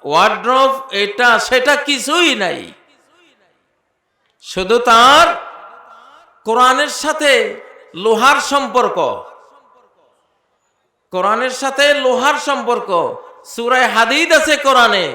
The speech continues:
লোহার সূরা। কিসের সূরা? লোহার সূরা আছে। দুনিয়াতে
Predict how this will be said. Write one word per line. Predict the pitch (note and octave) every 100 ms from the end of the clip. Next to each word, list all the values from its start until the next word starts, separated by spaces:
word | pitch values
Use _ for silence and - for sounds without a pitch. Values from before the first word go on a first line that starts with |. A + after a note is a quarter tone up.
| - D#3+
লোহার | G#3 G3 B3 G#3 -
সূরা। | G3 D3 G#2 G2+ - -
কিসের | - G3 A3+ -
সূরা? | G#3+ F3+ C3 - _ _ _ _ _ _ A#2+
লোহার | C3 C3 F3 D#3 -
সূরা | D#3 C3 B2+
আছে। | - - _ _ _ _ _ _ _ _ _ _ _ _ _ _ _ _ _ _ _ _ - A#2
দুনিয়াতে | F3 F3 D#3+